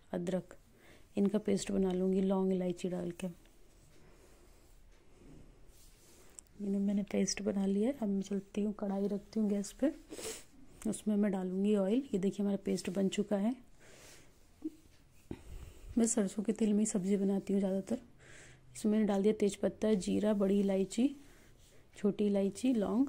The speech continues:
अब ये प्याज कट करके रखा था और दो तीन हरी मिर्च कट करके इनको डाल दिया। इनको अच्छे से हम फ्राई कर लेंगे। ये देखिए, फ्राई करने के बाद जो मसाला का पेस्ट हमने बनाया था ना, खड़े गरम मसाले, लहसुन, अदरक का, उसका पेस्ट डाल देंगे।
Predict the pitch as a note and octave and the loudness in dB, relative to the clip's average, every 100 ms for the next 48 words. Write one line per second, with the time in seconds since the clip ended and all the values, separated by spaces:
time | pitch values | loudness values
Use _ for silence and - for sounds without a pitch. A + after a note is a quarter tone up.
0 | - - - - - G3+ G#3+ G3 F3+ - | -2 -20 -20 -12 -2 0 2 2 0 0
1 | G3 - G3+ G3 G#3 G#3 G3+ A#3 C4+ G3+ | -2 0 -2 0 0 0 -2 2 2 2
2 | G3 G#3+ G#3 F#3+ F#3+ F#3 F#3 F#3 F#3 - | 2 2 4 4 2 0 0 -4 -4 -4
3 | F#3 - F#3+ F#3+ F#3+ F#3+ F#3 F#3+ G3 - | -4 -2 -2 0 -2 -2 -2 -2 -4 -8
4 | - - - - G3+ G3+ G#3+ G3+ - G#3+ | -20 -20 -14 4 6 8 6 6 4 4
5 | A#3+ A3+ G3 F3 G3 F#3+ F#3 G3 C#4 - | 4 6 8 6 6 4 4 6 4 0
6 | - - - - - - - - C#4 - | -16 -20 -20 -20 -20 -20 -18 -16 -14 -8
7 | G#3 G3 F#3+ G#3+ A3+ - - - - - | -2 0 0 -2 -4 -8 -20 -20 -20 -20
8 | - - - - G3 F#3+ G#3 G#3 G#3 A3 | -20 -20 -18 4 4 6 4 6 6 4
9 | F#3 B3 A#3 G#3+ F#3+ G3 G#3 G#3 G#3 - | 6 6 8 6 4 6 6 6 4 6
10 | G#3 G#3 G3 F#3+ F#3+ F#3+ G3 A3 A#3 - | 6 6 6 6 4 4 4 2 0 -12
11 | - - - - G3+ G3 G3 F#3+ F#3+ F#3+ | -20 -20 -20 -2 4 6 6 6 4 4
12 | G3 G3+ G3 - G3+ F3+ G3 G3+ D4 F4+ | 4 4 4 2 2 2 0 -2 -2 0
13 | A#3+ - G#3+ - G3 - F#3+ F#3 F#3 F#3 | -2 -2 -4 2 0 2 2 2 2 2
14 | F#3 | 0